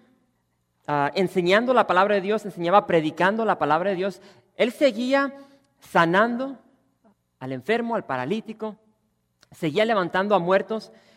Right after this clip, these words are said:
y vimos de que el ministerio de Jesucristo era uno de verdad y de gran milagros. Pero hablamos de que mientras Jesús enseñaba, predicaba, hacía milagros, su primo, Juan el Bautista,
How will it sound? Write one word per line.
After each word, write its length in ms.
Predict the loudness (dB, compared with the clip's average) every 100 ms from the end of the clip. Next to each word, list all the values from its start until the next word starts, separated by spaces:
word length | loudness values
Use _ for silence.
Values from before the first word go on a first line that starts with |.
| _ _ _
y 120 | -6
vimos 260 | -2 0
de 80 | 0
que 540 | 0 -2 -2 -6 -14 0
el 140 | 2
ministerio 480 | 4 2 0 0 2
de 100 | 0
Jesucristo 800 | -2 -4 -2 -2 -4 -6 -6 -8 -20 -8
era 220 | -2 2 2
uno 240 | 2 0
de 100 | 2
verdad 480 | 2 2 4 4 0 -8 -20 _ _
y 120 | -8
de 140 | -4 0
gran 260 | 2 2
milagros. 580 | 0 0 0 -2 -8 -16 _ _ _ _ -2
Pero 260 | 0 2
hablamos 320 | 2 2 0
de 120 | -4 -4
que 680 | -4 -4 -8 -18 -20 -20 _ -4
mientras 320 | -2 0 -2
Jesús 340 | -4 -8 -8
enseñaba, 540 | -8 -8 -4 -2 -2 -4
predicaba, 680 | -4 -4 2 2 2 -4 -8 -20 -8
hacía 300 | -6 -2 -2
milagros, 640 | 0 2 2 0 -6 -12 -20 _ _
su 160 | -14 -8
primo, 500 | -6 -4 -6 -8 _ _
Juan 200 | -4 -2
el 80 | 0
Bautista, 640 | -4 -4 -10 -8 -8 -10